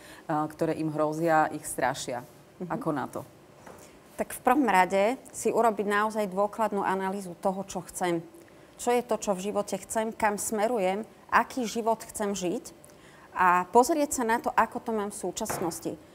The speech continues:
Speaker 2: Mala som klientov, ktorí chceli zmeniť prácu, ale keď si uvedomili, ktoré malé zmeny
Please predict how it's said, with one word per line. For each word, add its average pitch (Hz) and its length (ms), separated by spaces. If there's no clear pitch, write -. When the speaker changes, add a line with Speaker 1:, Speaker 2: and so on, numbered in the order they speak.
Speaker 2:
Mala 247 160
som 247 240
klientov, 226 560
ktorí 214 320
chceli 294 320
zmeniť 190 400
prácu, 180 560
ale 202 240
keď 233 240
si - 240
uvedomili, 214 720
ktoré 226 320
malé 226 320
zmeny 226 300